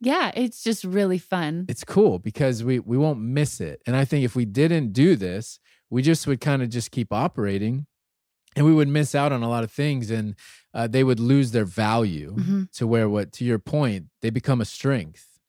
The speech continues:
Speaker 2: They become a, a victory. They become a together win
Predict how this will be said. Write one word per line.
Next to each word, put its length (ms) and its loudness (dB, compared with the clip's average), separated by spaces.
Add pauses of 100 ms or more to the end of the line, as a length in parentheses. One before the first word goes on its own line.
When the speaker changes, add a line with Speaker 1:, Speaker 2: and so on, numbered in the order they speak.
(280)
Speaker 2:
They 80 0
become 400 0
a, 180 0
a 80 -4
victory. 580 -2
They 120 -4
become 320 -2
a 40 -2
together 640 0
win 600 -2